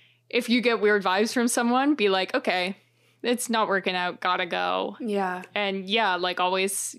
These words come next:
Speaker 1: tell someone where you're going. I have location turned on on my phone, and then you can share that, like,
Speaker 2: Mm.
Speaker 1: with your friend or with your mom or
Speaker 2: Mm-hmm.
Speaker 1: whoever. 'Cause, yeah, you're, like, going out, putting yourself in a vulnerable sp-, vulnerable space, like, emotionally, but,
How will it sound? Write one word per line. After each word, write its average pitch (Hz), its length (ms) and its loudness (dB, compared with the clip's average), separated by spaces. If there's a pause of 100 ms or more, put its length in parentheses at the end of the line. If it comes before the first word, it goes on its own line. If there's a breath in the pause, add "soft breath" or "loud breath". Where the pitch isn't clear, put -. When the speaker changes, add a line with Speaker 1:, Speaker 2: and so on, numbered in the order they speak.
(160)
Speaker 1:
tell 277 280 4
someone 262 320 2
where 226 100 4
you're 208 160 4
going. 208 460 2
I 208 140 0
have 208 200 0
location 214 720 2
turned 254 280 2
on 247 160 2
on 247 60 -2
my 247 140 0
phone, 233 480 -2
and 202 200 -2
then 190 120 -4
you 190 100 -2
can 202 160 -4
share 190 280 -2
that, 190 260 0
like, 208 180 0
Speaker 2:
Mm. 196 40 -4
Speaker 1:
with 190 160 -8
your 180 100 -8
friend 240 480 0
or 190 40 0
with 185 180 -6
your 185 100 -2
mom 190 460 2
or 190 80 -2
Speaker 2:
Mm-hmm. 202 100 0
Speaker 1:
whoever. 214 580 -2 (880 loud breath)
'Cause, 302 240 2
yeah, 415 120 4
you're, 214 240 4
like, 226 240 0
going 226 320 2
out, 220 500 0 (460)
putting 269 200 2
yourself 247 380 2
in 214 80 0
a 208 40 2
vulnerable 202 500 2
sp-, - 240 -6 (440)
vulnerable 196 760 2
space, 190 520 -2
like, 190 160 -4
emotionally, 269 840 -2
but, 190 360 -2